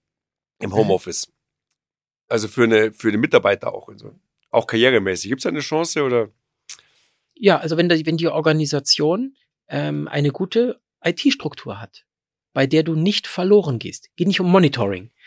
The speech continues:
Speaker 2: sondern bei der du nicht verloren gehst, wo du aus dem Karriereplan nicht rausfällst, aus der Projektplanung nicht rausfällt, fällst.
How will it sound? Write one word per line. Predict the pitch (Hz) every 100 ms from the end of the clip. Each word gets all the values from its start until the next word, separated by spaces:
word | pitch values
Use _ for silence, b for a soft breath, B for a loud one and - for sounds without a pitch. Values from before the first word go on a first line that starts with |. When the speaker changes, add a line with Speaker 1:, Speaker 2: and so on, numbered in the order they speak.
| b
Speaker 2:
sondern | - 151
bei | 147
der | 156
du | 165
nicht | 165 156
verloren | - 156 175 147
gehst, | 120 98 -
wo | 139
du | 123
aus | 127
dem | 135 135
Karriereplan | 135 143 156 127 131 110
nicht | 113 -
rausfällst, | 95 101 - 107 -
aus | 123 -
der | 123
Projektplanung | - 139 165 - - 113 107 92 - b b
nicht | 147 147
rausfällt, | 135 170 - - 76 - - _ -
fällst. | 127 101 - -